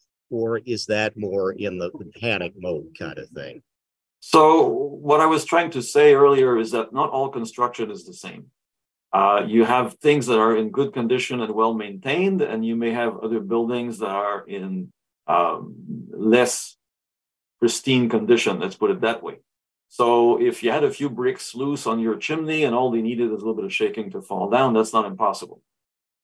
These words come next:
Speaker 2: Uh, if you have a building in, in a good state of construction and well maintained, and the, the type of shaking we had this morning statistically should not make an impact.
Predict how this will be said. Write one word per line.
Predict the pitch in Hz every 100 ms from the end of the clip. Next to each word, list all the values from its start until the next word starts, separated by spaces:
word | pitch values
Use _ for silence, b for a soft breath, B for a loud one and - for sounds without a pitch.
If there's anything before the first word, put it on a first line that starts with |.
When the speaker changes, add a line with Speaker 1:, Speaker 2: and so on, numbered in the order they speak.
| _ -
Speaker 2:
Uh, | 78 80 - -
if | 92 -
you |
have | 104 110
a | 107 101 98
building | 92 - 117 120 113
in, | 101 98 92
in | 98 95 95
a |
good | 92 113 113 101
state | - - - 107 104
of | 95
construction | 98 95 - 110 - 135 117
and | 101
well | 98 101
maintained, | 98 92 92 - 127 143 127
and | 98
the, | 98 95 -
the | 98
type | 117 120
of | 107
shaking | - 107 98 107 95
we | 90
had | 101 95
this | 87 -
morning | 113 143 143
statistically | 139 98 151 175 151 139 127 117 _ _ _ _
should | - 131
not | 127 113 -
make | 104 98 - _ _ _ -
an | 107
impact. | 92 - -